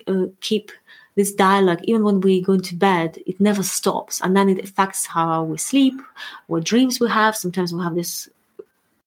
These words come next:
awful nightmares, or, like, really don't get a restful sleep because we keep, uh, thinking about, uh,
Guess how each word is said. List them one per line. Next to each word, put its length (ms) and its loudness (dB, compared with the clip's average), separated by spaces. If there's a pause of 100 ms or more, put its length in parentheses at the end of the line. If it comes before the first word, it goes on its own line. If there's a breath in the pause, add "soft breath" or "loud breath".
(360)
awful 360 2
nightmares, 960 0
or, 100 -6
like, 260 -4
really 560 4 (600 loud breath)
don't 180 4
get 160 2
a 60 2
restful 480 0
sleep 480 0 (320 loud breath)
because 260 -4
we 140 0 (100)
keep, 300 -2
uh, 360 2 (600)
thinking 440 2
about, 560 0
uh, 380 -2